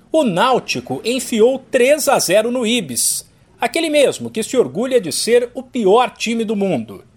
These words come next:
Destaque ainda para a Copa do Nordeste, que começou no fim de semana.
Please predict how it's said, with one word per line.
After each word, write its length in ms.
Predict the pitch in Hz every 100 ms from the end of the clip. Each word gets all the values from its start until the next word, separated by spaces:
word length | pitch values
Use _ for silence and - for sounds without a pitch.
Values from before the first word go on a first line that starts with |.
| _ _ _ -
Destaque 460 | 269 - 160 151
ainda 320 | 254 214 247 254
para 200 | 269 247
a 40 |
Copa 340 | - 214 214
do 120 | 214 233
Nordeste, 600 | 254 180 202 175 - 123
que 120 | 127
começou 440 | 185 190 - 196
no 120 | 214
fim 180 | 185 208
de 100 | 214
semana. 600 | 190 233 170 117 95 98